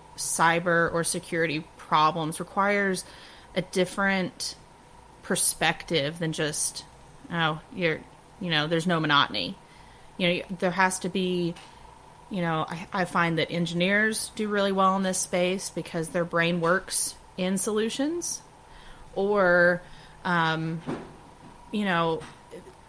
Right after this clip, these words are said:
someone who loves to sit down and do a really complicated puzzle that's all the same color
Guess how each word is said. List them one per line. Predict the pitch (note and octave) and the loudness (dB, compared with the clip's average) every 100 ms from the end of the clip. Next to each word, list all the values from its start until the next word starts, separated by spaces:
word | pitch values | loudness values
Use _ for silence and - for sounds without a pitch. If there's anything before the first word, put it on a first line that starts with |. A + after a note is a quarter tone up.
| - - - - | -20 -20 -20 -6
someone | - A3 G#3 G3+ G3 G3 | 0 2 2 2 2 2
who | F#3+ F#3+ F3+ F3 E3+ | -2 -2 -2 -2 -2
loves | G#3 A3+ A3+ | 2 2 2
to | A#3 | -2
sit | - A#3+ A#3 | 0 0 0
down | G3+ A3 A3+ | -2 0 0
and | F#3+ F#3 | 0 2
do | A3 | 2
a | F3 | 2
really | F3+ G3 G#3 G#3 | 0 0 0 0
complicated | - G3 G3+ G3+ G3+ F#3+ - | 0 0 -2 -2 0 -2 0
puzzle | G#3+ G3+ F3 | 0 2 2
that's | D#3+ - | 0 0
all | E3 D#3+ | 0 0
the | D#3 | -2
same | E3 D3 | -2 -2
color | - D3 C3+ C3 | -2 -4 -2 -6